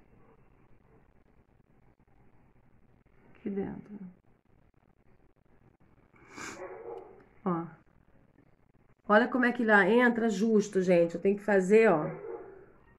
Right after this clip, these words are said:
uma certa força pra ela passar, tá?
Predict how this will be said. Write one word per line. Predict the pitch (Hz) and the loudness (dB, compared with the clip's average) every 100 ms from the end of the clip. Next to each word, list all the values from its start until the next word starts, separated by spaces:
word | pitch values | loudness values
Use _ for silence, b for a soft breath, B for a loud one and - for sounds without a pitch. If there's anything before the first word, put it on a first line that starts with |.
| _ - _ - _ - _ _ | _ -20 _ -20 _ -20 _ _
uma | 220 254 | 0 2
certa | 285 240 233 262 | 4 2 4 0
força | 294 - 247 277 294 277 | -4 4 8 8 6 0
pra | 269 | 4
ela | 254 | 4
passar, | 254 277 294 - 185 170 175 | 4 2 2 2 4 4 4
tá? | 196 202 | 4 4